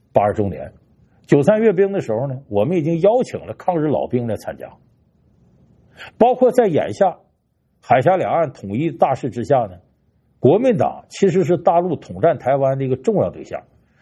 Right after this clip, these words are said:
那你在这时候一样重要的一部影视作品，却把国民党军队的抗战止于这种状态，你甚至去稍稍有点抹黑它。那么在这种情况下，尤其是我们的政府已经对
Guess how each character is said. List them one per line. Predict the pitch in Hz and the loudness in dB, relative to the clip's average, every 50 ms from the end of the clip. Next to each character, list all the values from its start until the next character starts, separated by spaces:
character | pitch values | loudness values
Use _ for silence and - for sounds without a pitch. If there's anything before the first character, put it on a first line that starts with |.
| _ _ | _ _
那 | 220 262 | 2 4
你 | 240 180 156 | 4 2 2
在 | 135 247 240 | 2 2 2
这 | - 240 311 320 269 170 | 2 2 2 4 4 2
时 | - 147 | 0 -2
候 | 156 160 | -4 -2
一 | 156 | 0
样 | 165 180 165 147 - - | 2 2 2 0 -2 -4
重 | - 269 226 175 | -4 -4 -2 0
要 | 156 160 143 113 | 2 2 2 0
的 | 98 90 82 - _ _ _ | -2 -6 -12 -14 _ _ _
一 | - 123 | -4 -4
部 | 135 131 151 123 | -2 0 0 0
影 | 98 80 | 0 -2
视 | - 110 | -4 -6
作 | 95 107 117 104 | 0 0 0 -2
品， | - 95 - - _ _ _ _ _ _ _ _ _ _ _ _ _ _ _ _ _ _ _ _ | -2 -8 -18 -20 _ _ _ _ _ _ _ _ _ _ _ _ _ _ _ _ _ _ _ _
却 | - - 220 208 | 0 0 2 2
把 | 160 131 | 2 0
国 | 117 - 156 180 | 2 2 2 2
民 | 208 | 4
党 | 175 139 107 98 | 0 0 -2 0
军 | - 160 156 | -4 -6 -2
队 | 160 180 160 | -2 -2 -2
的 | 139 | -2
抗 | 131 - - 151 131 | -4 -2 -4 -2 0
战 | 131 170 160 - _ _ _ | 0 0 -2 -2 _ _ _
止 | - - 147 - | -20 -16 -8 -4
于 | 107 135 | -4 0
这 | 131 196 180 | 2 0 0
种 | 117 90 78 | 0 -2 -8
状 | - - 76 65 | -6 -6 -6 -6
态， | - - - - _ _ _ _ _ _ _ _ _ _ _ _ _ _ _ _ _ _ _ _ _ _ _ _ _ _ _ _ _ _ _ _ | -8 -16 -18 -20 _ _ _ _ _ _ _ _ _ _ _ _ _ _ _ _ _ _ _ _ _ _ _ _ _ _ _ _ _ _ _ _
你 | - 135 | 2 2
甚 | 135 - 220 196 | 4 4 2 2
至 | 175 180 | 2 0
去 | - - 190 170 170 | 2 4 2 2 2
稍 | - - - 180 180 | 0 0 2 2 2
稍 | - 165 | 2 0
有 | 165 170 | 0 2
点 | 170 165 170 160 | 0 0 -2 -2
抹 | 113 76 71 | -4 -10 -12
黑 | - - 113 120 117 | -10 -8 -6 -6 -6
它。 | 107 104 - _ _ _ _ _ _ _ _ _ _ _ _ _ _ _ _ _ _ _ _ _ _ _ _ _ _ _ _ _ _ _ _ _ | -8 -10 -16 _ _ _ _ _ _ _ _ _ _ _ _ _ _ _ _ _ _ _ _ _ _ _ _ _ _ _ _ _ _ _ _ _
那 | 247 262 | 4 4
么 | 262 220 | 4 4
在 | 247 247 | 4 2
这 | 247 247 294 311 285 | 2 0 0 0 2
种 | 196 151 117 | 0 -2 -4
情 | - 127 120 120 | -2 -4 -4 -2
况 | 135 143 135 | -2 -2 0
下， | - 135 120 | 0 -2 -2
尤 | 117 139 202 254 | 0 0 0 0
其 | 202 - 214 | 0 -2 0
是 | - 226 | 0 0
我 | 214 139 90 76 76 | 0 0 -2 -4 -4
们 | 98 | -2
的 | 139 156 139 | -2 -2 0
政 | 147 - 156 | 0 0 -2
府 | - - 71 76 - | -2 -4 -10 -8 -2
已 | 123 110 90 78 76 85 | -2 0 0 0 -2 2
经 | 87 165 220 233 214 | 2 2 4 4 4
对 | 180 269 226 - - - - | 4 4 2 0 -6 -14 -20